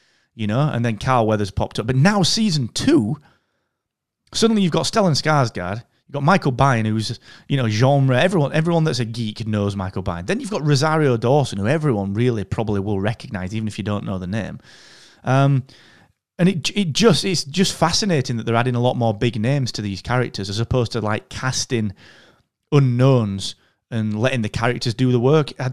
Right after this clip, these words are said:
I don't know, it feels like they're upping the ante with the marketing. Like, The Mandalorian season one got its due because it was The Mandalorian, and it's,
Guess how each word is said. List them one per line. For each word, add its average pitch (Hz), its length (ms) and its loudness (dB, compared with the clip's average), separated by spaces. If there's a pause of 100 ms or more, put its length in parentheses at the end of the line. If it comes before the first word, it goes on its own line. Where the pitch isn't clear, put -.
I 156 80 -2
don't 175 140 0
know, 190 60 2
it 131 120 -2
feels 160 280 -2
like 147 160 -2
they're 120 140 -4
upping 131 260 0
the 117 100 0
ante 120 480 -2 (400)
with 113 160 -4
the 107 60 -2
marketing. 107 480 -2
Like, 107 160 -2
The 117 40 0
Mandalorian 135 600 2
season 117 340 -2
one 107 220 -2
got 110 220 -2
its 104 100 -8
due 110 320 -2
because 107 300 -6
it 117 80 -6
was 101 160 -6
The 107 140 -6
Mandalorian, 101 840 -2 (680)
and 113 140 -2
it's, 104 220 -4